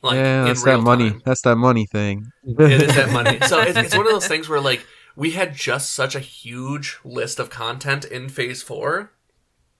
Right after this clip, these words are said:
Speaker 1: that it's, it's been hard to see necessarily where it's going and where everything's tying in.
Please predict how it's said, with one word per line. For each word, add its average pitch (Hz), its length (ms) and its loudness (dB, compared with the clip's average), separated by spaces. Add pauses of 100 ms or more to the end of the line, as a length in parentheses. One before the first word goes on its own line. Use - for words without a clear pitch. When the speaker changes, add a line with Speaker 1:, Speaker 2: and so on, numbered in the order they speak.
(300)
Speaker 1:
that 135 200 -2
it's, 139 180 -2
it's 147 200 -6
been 156 140 -4
hard 123 380 -2 (420)
to 139 300 -2
see 143 520 -4
necessarily 127 540 -4
where 120 180 -4
it's 113 120 -10
going 120 280 -4
and 113 140 -10
where 113 260 -4
everything's 117 460 -10
tying 110 380 -10
in. 113 320 -12